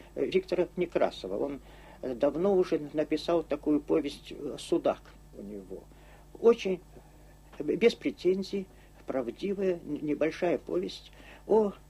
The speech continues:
лейтенанте, э, над которым, естественно, то-, то-, тоже как-то, э, посмеиваются. Он судак,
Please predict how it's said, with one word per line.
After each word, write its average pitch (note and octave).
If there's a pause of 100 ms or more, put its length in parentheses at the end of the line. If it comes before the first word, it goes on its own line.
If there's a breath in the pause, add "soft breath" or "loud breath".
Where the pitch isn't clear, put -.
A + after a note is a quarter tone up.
(200)
лейтенанте, D3+ (840 soft breath)
э, - (200)
над G3
которым, G3+
естественно, -
то-, -
то-, -
тоже -
как-то, -
э, - (600)
посмеиваются. G2+ (520 loud breath)
Он G3+
судак, -